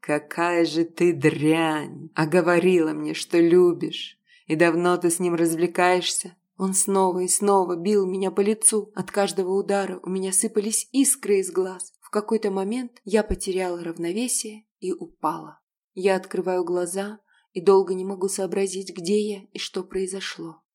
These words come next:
Пытаюсь приподнять голову, но она дико болит,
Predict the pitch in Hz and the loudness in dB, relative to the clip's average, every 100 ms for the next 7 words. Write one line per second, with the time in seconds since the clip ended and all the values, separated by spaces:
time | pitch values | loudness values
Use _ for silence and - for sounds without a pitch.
0 | _ _ - 208 240 233 - 208 214 214 | _ _ -4 4 4 4 -2 -4 -2 0
1 | 214 202 175 220 240 233 233 - _ _ | 2 0 4 6 6 2 -6 -12 _ _
2 | _ - 202 196 196 165 170 202 208 180 | _ -4 0 2 0 -2 -4 -4 -4 -2
3 | 202 202 170 - _ | -2 -2 -6 -12 _